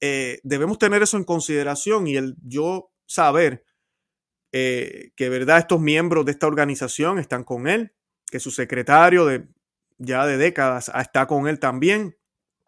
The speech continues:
eh, me da tranquilidad, me da mucha tranquilidad. Eh, todo apunta a que el Papa Benedicto dieciséis,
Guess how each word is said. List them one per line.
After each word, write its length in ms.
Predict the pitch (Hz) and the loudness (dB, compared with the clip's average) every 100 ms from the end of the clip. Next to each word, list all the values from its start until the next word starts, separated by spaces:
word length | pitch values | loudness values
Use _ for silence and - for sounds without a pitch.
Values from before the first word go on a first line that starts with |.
| _ _ _ - - | _ _ _ -20 -8
eh, 460 | 135 135 131 127 - | -6 -4 -4 -6 -6
me 160 | 135 | -2
da 140 | 139 147 | 0 2
tranquilidad, 580 | 165 147 165 135 101 _ _ _ | 0 -2 0 -2 -6 _ _ _
me 100 | 135 | -6
da 120 | 127 | -2
mucha 280 | 135 160 151 | -2 -2 -2
tranquilidad. 540 | 127 120 120 110 107 _ _ _ _ _ _ _ - | -4 -8 -10 -14 -18 _ _ _ _ _ _ _ -2
Eh, 720 | 131 135 135 131 127 - _ _ - | 2 4 4 2 0 -4 _ _ 2
todo 300 | 175 208 254 | 6 8 8
apunta 680 | 247 208 214 240 269 254 _ _ _ | 6 4 4 2 2 -2 _ _ _
a 140 | 139 139 | -6 -2
que 80 | |
el 140 | 143 - | -2 0
Papa 500 | 139 147 175 170 160 | 0 2 2 2 0
Benedicto 480 | 131 139 139 143 165 | -2 -2 -2 -2 -2
dieciséis, 720 | 151 139 131 - 151 156 147 | -2 -2 -4 -2 0 0 -4